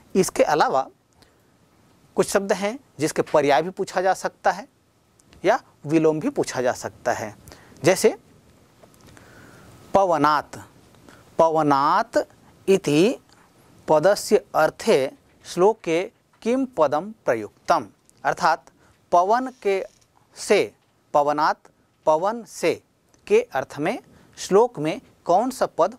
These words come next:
प्रयुक्त हुआ है? पवनात् इत्यर्थे अस्मिन् श्लोके प्रयुक्त पदम अस्ति वायोः। वायु में पंचमी विभक्ति का प्रयोग हुआ है, पवन में भी क्या हुआ है?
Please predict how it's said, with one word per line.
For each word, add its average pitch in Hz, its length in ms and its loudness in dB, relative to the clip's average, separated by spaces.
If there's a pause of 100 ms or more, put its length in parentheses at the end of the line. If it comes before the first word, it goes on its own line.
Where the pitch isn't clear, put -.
(140)
प्रयुक्त - 380 -8
हुआ 147 280 0
है? 104 220 -18 (1200)
पवनात् - 1700 -4
इत्यर्थे 196 840 0 (520)
अस्मिन् 233 420 -2
श्लोके 196 600 0 (480)
प्रयुक्त 220 360 2 (160)
पदम 170 280 2 (160)
अस्ति 190 440 -2 (300)
वायोः। 139 880 0 (1700)
वायु 139 280 4
में 254 140 0 (260)
पंचमी 131 220 -2
विभक्ति 175 200 0
का 214 100 0
प्रयोग 226 200 2
हुआ 240 180 0
है, 320 100 -10 (300)
पवन 165 280 0
में 214 100 -4
भी 208 60 -8
क्या 220 160 0
हुआ 214 220 -2
है? 269 100 -8